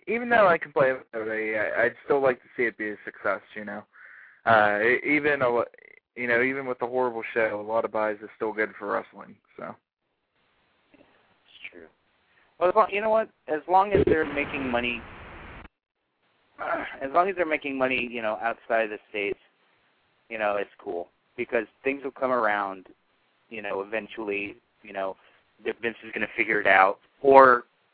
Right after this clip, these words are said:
Speaker 2: not. Um,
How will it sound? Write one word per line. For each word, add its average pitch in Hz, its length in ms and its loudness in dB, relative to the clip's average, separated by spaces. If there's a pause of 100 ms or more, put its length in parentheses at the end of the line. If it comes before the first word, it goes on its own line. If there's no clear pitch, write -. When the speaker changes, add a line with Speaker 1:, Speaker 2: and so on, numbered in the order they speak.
(600)
Speaker 2:
not. 143 360 4 (1400)
Um, 117 360 -8